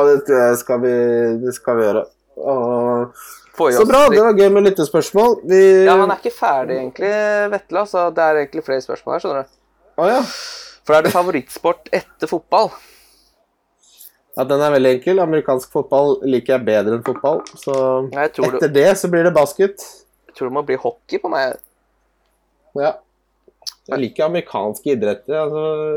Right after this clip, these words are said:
Speaker 1: eh, ja, basket synes jeg også er veldig gøy.
Speaker 2: Ja, og så er det verste fotballspiller dere vet om.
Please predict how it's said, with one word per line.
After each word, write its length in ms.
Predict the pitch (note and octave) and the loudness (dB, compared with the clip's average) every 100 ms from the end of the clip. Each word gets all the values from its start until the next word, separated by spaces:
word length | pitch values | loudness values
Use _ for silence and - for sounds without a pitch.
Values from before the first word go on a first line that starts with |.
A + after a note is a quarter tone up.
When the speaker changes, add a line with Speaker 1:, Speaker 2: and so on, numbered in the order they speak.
| C#3 - - | -6 -8 -6
Speaker 1:
eh, 760 | D#3+ D3+ D3+ D3+ D3 D3 C#3+ | -6 -4 -6 -4 -4 -6 -6
ja, 80 | - - _ - | -6 -8 _ -8
basket 420 | C3 B2+ - C3+ | -6 -4 -6 -8
synes 160 | C3+ | -6
jeg 160 | C3+ B2 | -2 -4
også 200 | A2 A#2 | -4 -4
er 60 | G#2+ | -4
veldig 140 | F#2+ F#2 | -4 -8
gøy. 60 | - | -4
Speaker 2:
Ja, 120 | D3+ - - | -2 -2 -4
og 120 | C3+ | -8
så 160 | - C3+ | -4 -2
er 140 | B2+ C#3 | -2 -2
det 60 | C#3+ | -4
verste 260 | D#3 - - | -6 -6 -8
fotballspiller 560 | D3 - - - B2 B2+ | -6 -6 -8 -8 -8 -6
dere 160 | C3+ | -4
vet 260 | C#3 B2+ - | -4 -6 -4
om. 140 | F3 | -6